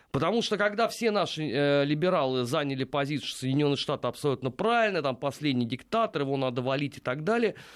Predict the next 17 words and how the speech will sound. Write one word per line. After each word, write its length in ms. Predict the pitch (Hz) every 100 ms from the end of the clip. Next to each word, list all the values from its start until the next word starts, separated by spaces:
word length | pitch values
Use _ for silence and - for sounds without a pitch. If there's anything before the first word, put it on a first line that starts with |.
| - -
вот 240 | 156 185
на 160 | 170 175
этом 200 | 175 160
месте 300 | 190 190 135
они 200 | 131 143
и 20 |
проиграли. 540 | 139 131 127 113 90 - - - - _
Агония 500 | - 165 214 277 226
там 220 | 196 175
на 80 | 170
четыре 360 | - 190 208 190
года 320 | 160 156 113
растянулась, 600 | 110 - 190 233 170 -
но 80 | 156
точка 380 | - 202 - 165
отсчёта 360 | - 175 -
тогда. 540 | - 151 143 139 101